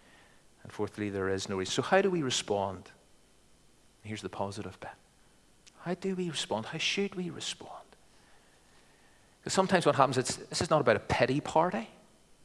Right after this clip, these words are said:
This is also not about pointing the finger at the world. This is not about feeling sorry for ourselves or having a go at the world. We've already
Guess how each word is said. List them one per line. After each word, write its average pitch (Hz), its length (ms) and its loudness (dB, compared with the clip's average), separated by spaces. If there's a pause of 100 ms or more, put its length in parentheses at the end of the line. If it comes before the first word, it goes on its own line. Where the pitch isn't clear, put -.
(1200)
This 156 120 -2
is 165 100 6
also 170 260 10
not 143 220 10
about 123 340 8 (280)
pointing 156 480 4
the 117 100 2
finger 180 520 4
at 214 120 -2
the 214 80 6
world. 220 460 -2 (880)
This 175 120 0
is 196 100 2
not 196 120 12
about 175 160 8
feeling 135 320 4
sorry 180 600 10
for 196 180 0
ourselves 170 360 4
or 139 60 2
having 127 240 4
a 117 60 4
go 160 340 8
at 214 120 0
the 226 80 4
world. 220 500 0 (4000)
We've 120 140 0
already 139 440 6